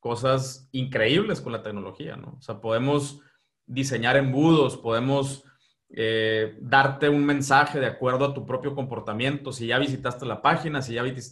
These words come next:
visitaste un producto específico, si ya llegaste hasta el carrito, o sea, si agregaste algo al carrito, si ya llegaste al checkout,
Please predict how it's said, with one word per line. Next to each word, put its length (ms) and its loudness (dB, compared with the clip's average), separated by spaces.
visitaste 480 -8
un 100 -6
producto 320 -6
específico, 800 -4
si 200 -8
ya 180 4
llegaste 400 2
hasta 180 -10
el 100 -10
carrito, 560 -2
o 200 -10
sea, 120 -10
si 100 -2
agregaste 420 2
algo 120 0
al 120 0
carrito, 380 -2
si 140 -6
ya 120 4
llegaste 360 4
al 140 -4
checkout, 580 -2